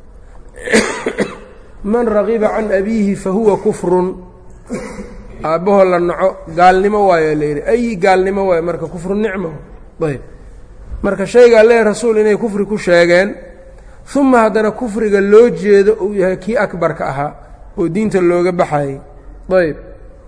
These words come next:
Qofka markuu ku dhacana ma ku sugnaanayso ilaa ama inuu isagu qirto isagoon waalnayn, qof caaqil ahoo baaliq ah, wuu,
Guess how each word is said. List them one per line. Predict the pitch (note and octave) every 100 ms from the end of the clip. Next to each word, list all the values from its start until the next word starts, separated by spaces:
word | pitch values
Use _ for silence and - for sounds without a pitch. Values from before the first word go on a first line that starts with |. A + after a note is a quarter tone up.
| - - - - -
Qofka | B3+ - A3+
markuu | A3+ A#3+ A#3 A3
ku | C4+ B3
dhacana | G#3 F3 G#3+ F#3+
ma | A3
ku | - A3
sugnaanayso | - F#3+ G3 G#3+ G#3 F#3+ - -
ilaa | A3 A3+ G3 G3+ - - - - -
ama | F#3 G3
inuu | A3 A3
isagu | - B3 A3+ G3+
qirto | G3+ F#3 F3+ A#3+ - -
isagoon | - F#3+ F3+ F3
waalnayn, | F3 E3+ F3+ G#3 A3 - - - - - -
qof | - -
caaqil | - F3 E3+ F#3+ F#3+
ahoo | D#3+ E3
baaliq | D#3 F#3+ G3 E3+
ah, | C#3 - - - - - -
wuu, | F3+ G3 - -